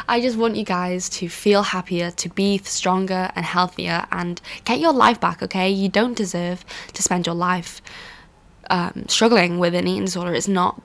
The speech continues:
it's not what you deserve. You deserve so much more than that, and you're all incredible people,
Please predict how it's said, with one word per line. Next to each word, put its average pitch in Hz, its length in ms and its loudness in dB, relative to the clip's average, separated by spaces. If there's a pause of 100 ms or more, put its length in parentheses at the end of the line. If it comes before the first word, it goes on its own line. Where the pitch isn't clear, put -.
(280)
it's - 220 -4
not 190 300 2
what - 160 -2
you 190 100 -2
deserve. 190 420 0
You 180 60 0
deserve 180 300 -4
so 185 260 0
much 185 240 -2
more 175 260 0
than 190 200 -2
that, 214 260 0
and 190 420 -2
you're 202 220 -2
all 190 220 2 (100)
incredible 180 560 -4
people, 180 560 -2